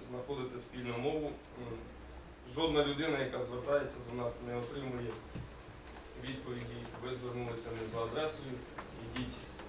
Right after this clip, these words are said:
в інші державні органи, в тому числі контролюючі». Ми усім стараємося і своїх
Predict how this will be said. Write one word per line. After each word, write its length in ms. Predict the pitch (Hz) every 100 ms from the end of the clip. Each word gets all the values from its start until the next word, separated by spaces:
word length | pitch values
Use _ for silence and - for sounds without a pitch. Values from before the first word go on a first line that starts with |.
| 117
в 20 |
інші 220 | 127 127 - 120
державні 380 | 117 117 113 113
органи, 360 | 151 143 131 120
в 20 | -
тому 120 | 120 117
числі 200 | - 123 135
контролюючі». 540 | 113 123 120 120 117 110 - - - - 127
Ми 40 | 151
усім 240 | - 147
стараємося 680 | - 131 139 147 131 120 120 113
і 20 | 117
своїх 180 | 127